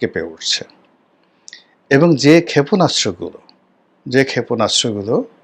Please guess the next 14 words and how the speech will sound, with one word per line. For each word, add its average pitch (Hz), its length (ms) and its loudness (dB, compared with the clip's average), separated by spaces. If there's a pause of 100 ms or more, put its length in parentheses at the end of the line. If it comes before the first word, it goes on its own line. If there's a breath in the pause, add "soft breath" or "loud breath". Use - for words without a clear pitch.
(180)
ইসরায়েল 131 360 4
আঘাত 98 360 -2
এনেছে, 156 340 -4
এবং 123 260 -2
ইসরায়েল 127 360 -2
আঘাত 120 320 2
হানতে 110 260 -4
গিয়ে 107 140 -4
তাদেরকে 104 500 -2 (1080 soft breath)
সাতটি - 720 -2
স্তর 95 400 0 (1160)
আকাশ - 320 -2
প্রতিরক্ষা, 104 500 -8
অর্থাৎ 123 180 -2